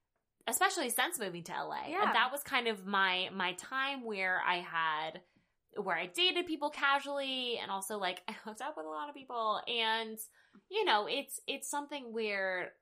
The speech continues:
Speaker 1: it, it did scare me for a hot second where I was like, is the, you know, I, I kind of always had this assumption that I would get married really young, which obviously <laughs> didn't turn out. But, I mean,
Speaker 2: Never
Speaker 1: twenty,
Speaker 2: heard that.
Speaker 1: <laughs> also twenty-six, still relatively young,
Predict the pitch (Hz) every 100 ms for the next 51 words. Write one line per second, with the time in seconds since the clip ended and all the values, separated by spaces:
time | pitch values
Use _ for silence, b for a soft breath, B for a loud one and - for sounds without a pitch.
0 | _ - 233 - 233 - 247 220 - -
1 | 196 214 247 196 175 165 160 - - -
2 | 151 - 180 175 185 196 185 - 226 226
3 | - 214 _ 202 202 226 175 175 214 -
4 | 208 247 - 302 190 170 165 170 165 -
5 | - 185 175 160 170 165 165 165 165 151
6 | 131 160 160 - 170 165 165 160 156 160
7 | 156 151 151 151 160 - 165 156 - -
8 | 233 226 190 185 165 175 170 156 156 -
9 | B B B - 190 170 269 220 233 202
10 | 147 226 202 180 - 392 359 226 226 -
11 | - 349 294 - - _ - - - -
12 | 403 403 392 381 381 381 370 330 302 -
13 | - 381 370 330 226 302 294 269 330 220
14 | 214 202 214 190 170